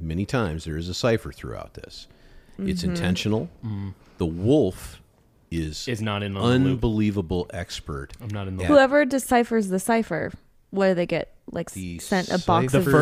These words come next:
Speaker 3: first
Speaker 1: the
Speaker 3: foot photos
Speaker 1: cipher.
Speaker 3: from, the first foot photos from the wolf.
Speaker 2: <clears throat>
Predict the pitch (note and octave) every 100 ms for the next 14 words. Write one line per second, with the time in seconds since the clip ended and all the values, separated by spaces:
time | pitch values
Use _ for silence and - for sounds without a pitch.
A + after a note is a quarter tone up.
0 | C#3+ A#2+ - B2 C#3+ - C3 A2+ A2 -
1 | B2 A#2+ A#2+ A2+ - D3 - - B2+ -
2 | A2+ G2+ F#2+ - - G2 F#2 F2+ D#2+ -
3 | -